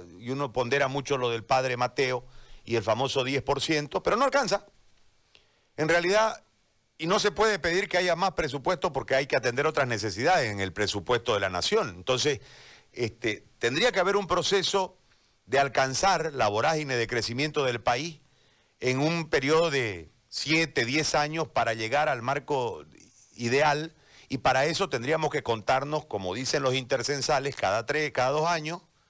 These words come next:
y de esta manera saber cuánto es nuestro crecimiento. Sabemos por referencia que Santa Cruz crece al siete por ciento y habría que,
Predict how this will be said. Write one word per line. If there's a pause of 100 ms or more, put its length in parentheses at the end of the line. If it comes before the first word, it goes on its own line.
(360)
y
de
esta
manera
saber
cuánto
es
nuestro
crecimiento.
Sabemos
por
referencia
que
Santa
Cruz
crece
al
siete
por
ciento (500)
y
habría
que,